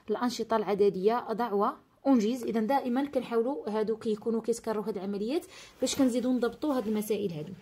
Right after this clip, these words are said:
إذا هنا عندي عملية قسمة ديال الأعداد العشرية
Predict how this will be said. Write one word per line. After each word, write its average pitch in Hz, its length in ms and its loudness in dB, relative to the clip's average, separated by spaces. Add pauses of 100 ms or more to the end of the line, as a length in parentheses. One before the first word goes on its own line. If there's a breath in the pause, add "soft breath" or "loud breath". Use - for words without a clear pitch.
(320 loud breath)
إذا 285 120 4
هنا 302 200 6
عندي 311 260 2
عملية 254 380 2 (120)
قسمة 247 300 -2
ديال 254 160 -2
الأعداد 180 320 -4
العشرية 160 480 -6